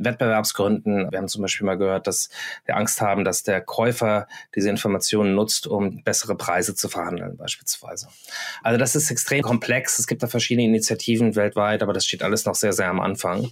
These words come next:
was da gemacht wird. Wie das heute berechnet wird, ist, äh, anhand eines sogenannten Input-Output-Modells. Und das ist letztlich, geht es da um, um Ausgaben. Also meistens, ich sag mal ein Beispiel zum Beispiel, ich gebe,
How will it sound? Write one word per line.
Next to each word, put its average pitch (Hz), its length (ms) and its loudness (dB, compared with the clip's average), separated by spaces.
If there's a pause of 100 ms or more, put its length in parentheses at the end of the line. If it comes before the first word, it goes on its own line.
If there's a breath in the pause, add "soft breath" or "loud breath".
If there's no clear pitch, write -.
was 101 220 0
da 101 100 -2
gemacht 95 400 -2
wird. 92 160 -4 (340 loud breath)
Wie 127 160 0
das 143 200 2
heute 151 240 4
berechnet 127 480 2
wird, 117 200 2
ist, - 320 0 (300 loud breath)
äh, - 60 -2
anhand 107 500 0
eines 113 300 0
sogenannten 113 440 2
Input-Output-Modells. 110 1500 0
Und 104 100 -2
das 107 120 0
ist 120 160 0
letztlich, 120 400 0
geht 120 160 0
es - 100 0
da 113 140 2
um, 107 320 2 (240 loud breath)
um 107 160 2
Ausgaben. 90 800 0
Also 101 400 2
meistens, 113 560 2
ich - 100 -2
sag 107 240 -2
mal 113 140 4
ein 110 180 -2
Beispiel 117 380 2
zum 117 160 4
Beispiel, 107 360 2
ich - 200 -4
gebe, 110 320 -2